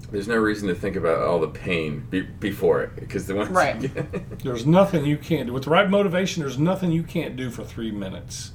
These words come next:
Speaker 1: Right.
Speaker 3: It's literally, you know, a hundred and eighty seconds.
Speaker 1: Right, right.
Speaker 3: Done. Out.
Speaker 1: Yeah.
Speaker 3: Did it.
Speaker 2: That's what they were saying yesterday, because I said I would try and do the ice bath for sixty seconds. And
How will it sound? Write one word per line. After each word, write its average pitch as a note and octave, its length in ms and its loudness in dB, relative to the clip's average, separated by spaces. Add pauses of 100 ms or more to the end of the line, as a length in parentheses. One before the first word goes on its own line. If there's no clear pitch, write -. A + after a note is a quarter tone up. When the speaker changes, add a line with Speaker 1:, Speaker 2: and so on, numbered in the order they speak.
Speaker 1:
Right. F2 300 2 (140)
Speaker 3:
It's - 200 -8
literally, A2 720 -2 (440)
you G#2+ 120 -6
know, F2+ 240 -4
a A2 80 -2
hundred B2+ 340 -6
and G2+ 80 -4
eighty F#2 200 -6
seconds. - 720 -8
Speaker 1:
Right, F2+ 280 4 (120)
right. E2+ 280 0 (300)
Speaker 3:
Done. G2 280 -2 (180)
Out. A2+ 240 -2 (240)
Speaker 1:
Yeah. F2 180 0
Speaker 3:
Did A2+ 100 0
it. - 100 -8 (400)
Speaker 2:
That's G3+ 120 0
what A3+ 60 -4
they A3 80 4
were G#3 80 2
saying F#3+ 220 0
yesterday, F#3 580 2
because F#3 240 -2
I F3+ 180 6
said C#3 480 0
I E3 160 4
would F3+ 140 2
try F3+ 160 2
and F#3 100 0
do G3+ 80 -2
the G#3 140 0
ice F3+ 180 4
bath E3+ 300 2
for F3+ 100 4
sixty F3 380 0
seconds. - 420 0
And F3+ 240 2